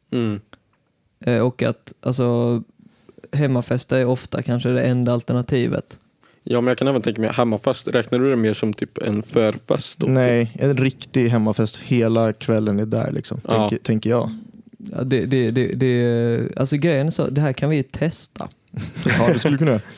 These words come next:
Speaker 2: Det
Speaker 1: Ja.
Speaker 2: skulle, vi skulle faktiskt kunna göra det och komma tillbaka till det i ett senare avsnitt. Alltså, att vi, vi testar en hemmafest hos Milton
Speaker 3: Mhm.
Speaker 2: när allting öppnar upp igen.
Speaker 1: Ja.
Speaker 2: Och en hemmafest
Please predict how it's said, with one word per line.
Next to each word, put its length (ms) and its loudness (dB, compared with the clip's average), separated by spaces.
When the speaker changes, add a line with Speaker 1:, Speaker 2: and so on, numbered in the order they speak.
Speaker 2:
Det 60 2
Speaker 1:
Ja. 140 6
Speaker 2:
skulle, 160 4
vi 140 4
skulle 240 0
faktiskt 240 0
kunna 320 2
göra 380 2
det 140 2
och 320 -4
komma 260 2
tillbaka 400 0
till 100 0
det 40 2
i 20 2
ett 60 -2
senare 360 0
avsnitt. 500 0
Alltså, 260 0
att 200 -2
vi, 240 0
vi 100 0
testar 540 0
en 160 2
hemmafest 500 0
hos 140 -2
Milton 640 0
Speaker 3:
Mhm. 340 2
Speaker 2:
när 120 4
allting 300 0
öppnar 240 0
upp 180 -2
igen. 280 0
Speaker 1:
Ja. 280 0
Speaker 2:
Och 260 -2
en 100 2
hemmafest 760 0